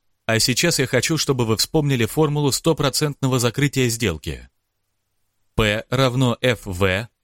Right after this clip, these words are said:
умножить на О П, умножить на Д, умножить на Л П Р,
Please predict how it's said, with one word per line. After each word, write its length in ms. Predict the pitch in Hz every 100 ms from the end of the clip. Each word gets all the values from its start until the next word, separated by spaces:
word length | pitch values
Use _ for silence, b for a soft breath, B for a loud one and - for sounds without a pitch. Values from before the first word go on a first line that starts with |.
| _
умножить 520 | 143 143 139 117 113
на 180 | 117 110 -
О 140 | 98
П, 340 | - 90 101 - _ _
умножить 560 | 143 139 139 127 113 -
на 140 | 98
Д, 320 | 87 98 117 - _ _
умножить 540 | 143 147 147 123 117 113
на 120 | 107
Л 180 | 107 95
П 140 | -
Р, 240 | 90 127